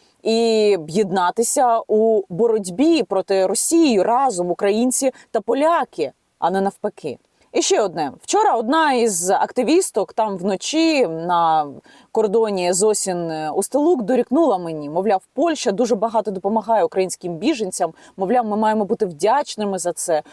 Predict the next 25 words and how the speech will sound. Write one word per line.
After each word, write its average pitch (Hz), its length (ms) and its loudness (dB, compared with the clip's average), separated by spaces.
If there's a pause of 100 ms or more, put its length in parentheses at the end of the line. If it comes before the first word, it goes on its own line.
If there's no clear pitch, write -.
(100)
Гроші 226 380 0
соцвиплати 240 600 -2
дають, 214 600 0 (200)
забезпечували 254 760 -2
всім 262 300 0
необхідним. 226 840 -2 (400)
Так, 494 220 -2
це 294 320 2
справді 359 380 -2
так, 208 160 -2
багато 247 360 0
українців, 240 600 0 (120)
е, 190 160 2
користувалися 226 880 0 (340)
допомогою, 220 600 0
зараз 226 240 0
користуються 240 500 0
допомогою 185 580 0
поляків. 190 560 -2 (240)
Але 277 160 0
хочу 440 300 0
вам 330 160 2
нагадати 294 400 0
один 226 240 0
факт. - 440 -8